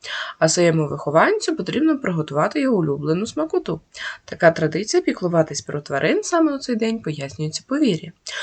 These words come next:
що якщо з людини сьогодні виганяє псування або пристріт, то все це може вселитись в домашню тварину, якщо воно буде без свого господаря. Кажуть, що якщо раптом у Гордіїв день загинула тварина, це означає, що в будинок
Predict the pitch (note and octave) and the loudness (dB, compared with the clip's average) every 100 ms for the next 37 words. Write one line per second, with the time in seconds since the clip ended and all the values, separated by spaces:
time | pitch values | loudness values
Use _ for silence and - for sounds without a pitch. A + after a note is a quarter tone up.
0 | - - E3 D#3 - C#4 F#4+ G#4+ D#4 F#3+ | -10 -2 0 2 4 6 8 8 6 2
1 | D#3 - G3+ F#3+ D#3 D#3 G3 A3 E3 D3+ | -2 -2 0 0 0 0 -2 0 0 -2
2 | - F#3+ D3+ D3 D3 C#3+ C3+ C3 - D#3+ | -4 0 0 -2 -6 -8 -10 -10 -4 -4
3 | D#4 - - - - D#3+ D#3 F3+ G4+ E4 | -4 -6 -8 -8 -8 -2 0 0 2 4
4 | D#4+ F4+ - D#3+ E3+ B3+ C#4 A3 D#3 D#3 | 4 2 2 4 2 0 0 0 0 -2
5 | F#3 - D#4+ E3+ D3 - - - - - | 0 4 4 2 -2 -12 -14 -12 -12 -12
6 | - - - - G3 - A#3+ F#3 E3+ D#3+ | -14 -18 -6 0 2 2 4 4 2 2
7 | D#3+ D#3 D3+ D#3 B3+ - - A#3 F3+ D#3+ | 2 2 4 2 2 -2 -4 -2 2 2
8 | A#3 D#4 - E3 D#3+ - - _ - F3+ | 2 -2 -2 -4 -6 -20 -20 _ 0 4
9 | D#4+ F4+ D#4+ - E3 E3 - C#4 D#4+ E3+ | 6 4 2 2 2 2 2 6 6 4
10 | - E3 E3 G3+ A3+ F#3+ D#3 F#3+ G3 E3 | 0 -4 0 0 0 0 -2 0 0 0
11 | E3+ E3 D3+ C#3+ C#3 - C#3 C#3 F3+ D4+ | 0 -2 -2 -2 -4 -6 -6 -4 -2 -4
12 | E4 E4+ F#4 F4 D#4 D4+ D4 G#3+ F3+ D#3 | -2 2 2 2 2 0 0 -2 -2 0
13 | F3+ C#4 | 0 -2